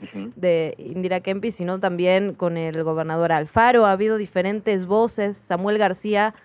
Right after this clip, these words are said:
Speaker 1: Claro.
Speaker 2: eh, que ya ha levantado <laughs> la mano en varias ocasiones. ¿Podría generar además una ruptura dentro de Movimiento Ciudadano si es que Marcelo termina por,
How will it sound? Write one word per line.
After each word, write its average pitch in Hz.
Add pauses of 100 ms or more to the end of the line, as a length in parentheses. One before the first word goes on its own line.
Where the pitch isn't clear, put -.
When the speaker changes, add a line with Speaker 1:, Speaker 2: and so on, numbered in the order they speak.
(140)
Speaker 1:
Claro. - (120)
Speaker 2:
eh, 170
que 165
ya 175
ha 180
levantado 185
<laughs> -
la 196
mano 185
en 185
varias 185
ocasiones. 202
¿Podría 214
generar 226
además 220
una 269
ruptura 214
dentro 220
de 226
Movimiento 185
Ciudadano 196
si 208
es 214
que 220
Marcelo 196
termina 185
por, 170